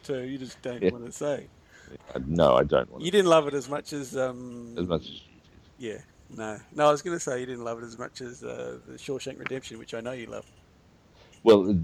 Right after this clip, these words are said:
Speaker 2: uh, that's everybody's favourite movie, John.
Speaker 1: Yeah. Yeah.
Speaker 2: You're not allowed to actually have a more favourite movie
Speaker 1: Yeah.
Speaker 2: than Shawshank Redemption.
Speaker 1: Yeah, it's a good movie, though. Yeah, imagine for a second if Malcolm had a twin brother. <laughs> You know, he'd probably hide him in the attic and feed him a bucket of fish heads every night.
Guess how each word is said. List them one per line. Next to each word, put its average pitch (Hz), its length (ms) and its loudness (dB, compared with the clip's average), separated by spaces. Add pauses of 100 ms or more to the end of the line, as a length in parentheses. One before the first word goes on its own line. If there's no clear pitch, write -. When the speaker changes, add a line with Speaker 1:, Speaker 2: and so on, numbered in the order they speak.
(200)
Speaker 2:
uh, 117 100 2
that's 120 260 6
everybody's 95 580 6
favourite 71 420 0
movie, 71 300 -12
John. - 140 -6
Speaker 1:
Yeah. 117 120 -6 (640)
Yeah. 127 180 -4 (460)
Speaker 2:
You're 95 120 -2
not 92 100 8
allowed 85 300 10
to 82 100 4
actually 78 300 -2
have 73 180 -4
a 76 100 2
more 80 260 2
favourite 73 380 0
movie 67 380 -6 (240)
Speaker 1:
Yeah. 113 220 -10
Speaker 2:
than 69 200 4 (140)
Shawshank 80 220 -2 (280)
Redemption. - 420 -20 (100)
Speaker 1:
Yeah, - 100 -12
it's - 180 -14
a - 40 -20
good - 140 -14
movie, - 240 -12
though. - 140 -14 (640)
Yeah, 247 120 4
imagine 269 280 8
for 175 80 8
a 156 60 10
second 151 240 12
if 123 80 4
Malcolm 139 340 12
had 113 80 4
a - 40 2
twin 120 260 0
brother. 117 420 4
<laughs> - 80 -20
You 147 100 -2
know, 139 60 4 (300)
he'd - 140 -16
probably 147 440 0 (580)
hide 147 180 12
him 127 100 8
in 123 80 4
the 123 160 6
attic 135 200 8
and 117 240 -6
feed 143 200 2
him 120 60 2
a 120 60 0
bucket 135 340 4
of 120 80 -4
fish 156 220 2
heads 139 200 4
every 123 200 0
night. 117 240 -2